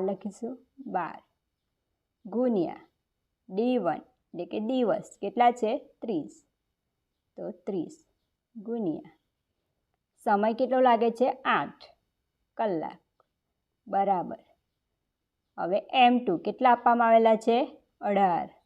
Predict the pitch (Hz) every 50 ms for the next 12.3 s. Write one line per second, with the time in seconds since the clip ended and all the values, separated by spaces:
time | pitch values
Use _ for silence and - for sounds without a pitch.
0 | _ _ _ _ _ _ _ _ _ _ _ _ _ _ _ _ _ _ _ _
1 | _ _ _ _ _ _ _ _ _ _ _ _ _ _ _ _ _ _ _ _
2 | _ _ _ _ _ _ _ _ _ _ _ _ 233 190 226 240 220 196 175 160
3 | - - - - _ _ _ _ _ _ _ _ _ - 196 220 233 240 247 247
4 | 240 247 - 202 165 - - - _ _ - 196 180 170 - 196 226 240 - 285
5 | 262 247 220 233 208 180 165 - - - - - - 160 - 190 196 190 190 185
6 | 185 202 185 - - 247 233 247 247 214 - - - - - - _ _ _ _
7 | _ _ _ _ _ _ _ _ _ _ _ _ _ _ _ _ _ _ _ _
8 | _ _ - 214 190 220 220 214 180 156 151 - - - _ _ _ _ _ _
9 | - 226 - - 226 - - - 175 156 - - - - - 170 180 180 180 -
10 | 196 190 175 208 208 - 240 247 240 254 240 226 226 226 226 226 233 226 214 190
11 | 226 220 220 254 269 320 - - - _ _ - 254 233 202 185 170 - - -
12 | - - - - - -